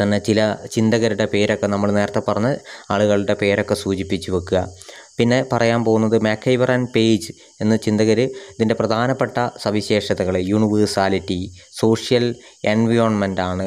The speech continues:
ഇൻഡിവിജ്വൽ ഏർലി ലൈഫിനെ ഇൻഫ്ലുവൻസ് ചെയ്യുന്ന ഒരു സോഷ്യൽ എൻവയോൺമെൻ്റ് ആണ്, ഒരു എഫക്റ്റീവ് ബേസിസ് ആണ്, ഇമോഷണൽ ബേസിസ് ആണ്, ലിമിറ്റഡ് സൈസ് ആണ്, സെൻട്രൽ പൊസിഷൻ in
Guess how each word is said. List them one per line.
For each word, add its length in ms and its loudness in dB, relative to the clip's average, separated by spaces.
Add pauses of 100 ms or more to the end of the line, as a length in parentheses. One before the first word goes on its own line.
ഇൻഡിവിജ്വൽ 420 2 (420)
ഏർലി 300 2
ലൈഫിനെ 440 2 (580)
ഇൻഫ്ലുവൻസ് 500 2
ചെയ്യുന്ന 380 0
ഒരു 140 -2 (140)
സോഷ്യൽ 380 0
എൻവയോൺമെൻ്റ് 640 -2
ആണ്, 180 -2 (380)
ഒരു 160 4 (160)
എഫക്റ്റീവ് 560 0 (100)
ബേസിസ് 400 2
ആണ്, 180 0
ഇമോഷണൽ 460 0 (100)
ബേസിസ് 400 2
ആണ്, 300 0
ലിമിറ്റഡ് 480 2
സൈസ് 340 0
ആണ്, 220 -2 (400)
സെൻട്രൽ 420 0 (160)
പൊസിഷൻ 540 0
in 80 0